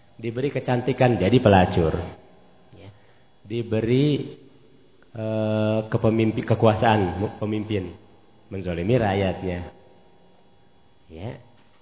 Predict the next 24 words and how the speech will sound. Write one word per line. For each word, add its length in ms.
Demikian 460
seterusnya. 400
Diberi 320
nikmat 240
kekayaan, 580
dibeli 300
maksiat. 720
Ya, 160
karena 320
ada 160
maksiat 640
yang 480
tidak 320
bisa 160
dikonsumsi 640
oleh 160
orang 240
miskin. 400
Hanya 240
orang 160
kaya 240
yang 80
bisa 240
mengkonsumsi 720